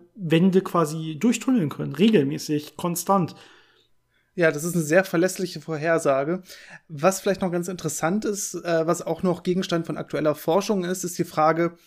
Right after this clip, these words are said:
Speaker 2: wie schnell geht so ein Tunnelvorgang eigentlich oder wie lange brauchen Teilchen, um durch so eine Potentialbarriere durchzutunneln? Denn das, das fällt ja nicht ganz aus den Gleichungen raus. Die sagen mir zwar,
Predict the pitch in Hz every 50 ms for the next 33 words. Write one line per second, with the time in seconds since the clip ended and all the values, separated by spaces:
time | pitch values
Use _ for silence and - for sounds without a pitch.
0 | _ - - _ _ _ _ _ - - 170 160 - - - - 170 196 233 214
1 | 156 147 - - 151 143 - - 156 156 147 135 - - 135 131 127 131 131 131
2 | 123 123 127 131 135 - 135 - 139 135 135 131 151 165 160 160 185 202 202 170
3 | 160 151 151 - 156 147 - 156 156 160 156 - 170 160 - - 196 190 185 170
4 | 165 156 - 160 156 151 147 151 147 147 143 - - 139 143 139 147 139 139 143
5 | 135 127 139 202 202 208 - - 139 - - 131 127 127 120 120 131 - _ _
6 | - - - - - - - - - 160 151 156 175 175 - - _ _ _ _
7 | - 156 - - 175 185 190 196 180 170 165 - - - - 180 202 220 220 -
8 | - - 180 156 - 170 156 151 143 135 151 202 202 - 165 139 139 135 117 120
9 | 120 120 127 127 - - - - - - - - - 147 156 156 175 185 202 190
10 | 185 185 185 - - 180 175 175 175 175 _